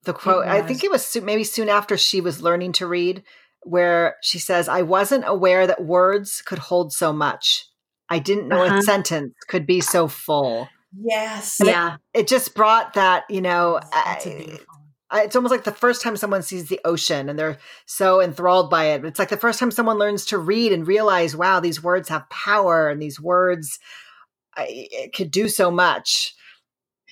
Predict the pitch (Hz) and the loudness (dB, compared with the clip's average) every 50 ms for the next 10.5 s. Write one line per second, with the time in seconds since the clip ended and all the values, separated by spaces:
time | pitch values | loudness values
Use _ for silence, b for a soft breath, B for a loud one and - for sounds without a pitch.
0 | B B B B B B B B B 320 339 339 - - 339 320 339 370 392 - | B B B B B B B B B -2 -2 -2 0 2 2 4 4 2 2 0
1 | 330 320 320 - - - - 320 320 320 311 294 294 285 294 285 277 269 277 - | 0 -2 -2 -4 -8 -4 0 2 4 4 4 2 0 0 0 0 0 0 -2 -2
2 | - 285 285 311 302 294 - - 269 254 240 226 208 233 262 285 302 269 220 214 | -2 0 2 2 0 -2 -4 -4 -2 0 0 0 0 2 2 2 2 0 0 -2
3 | 226 233 240 240 240 240 240 240 226 - 277 269 262 269 240 233 214 - 214 208 | 0 0 2 2 4 4 4 2 2 2 2 2 2 2 2 0 0 0 0 -2
4 | 202 202 - 233 226 214 214 220 208 - - 226 226 226 - - 226 214 208 196 | -2 -2 -2 -2 -2 -2 -2 -4 -4 -2 0 0 0 0 0 -2 0 0 0 0
5 | 196 - - - 269 262 262 - B B B B B B B B B B B B | -2 -2 0 0 0 0 0 -2 B B B B B B B B B B B B
6 | _ _ _ _ _ _ _ - 277 285 285 294 302 285 294 - - - 262 262 | _ _ _ _ _ _ _ 0 0 0 2 2 0 -2 -2 -4 -4 0 0 2
7 | 262 269 262 247 233 220 208 214 208 202 202 233 262 262 233 208 196 196 196 196 | 2 2 0 0 0 -2 -2 0 0 2 2 4 4 2 2 2 2 2 2 2
8 | 196 196 196 202 - - - - _ _ _ _ _ _ _ _ _ _ _ _ | 2 0 0 -2 -4 -6 -10 -12 _ _ _ _ _ _ _ _ _ _ _ _
9 | _ _ _ _ _ _ _ _ _ _ _ _ _ _ _ _ _ _ - 220 | _ _ _ _ _ _ _ _ _ _ _ _ _ _ _ _ _ _ -4 -2
10 | 196 233 233 226 214 208 202 196 - | 0 2 2 4 4 4 2 0 -2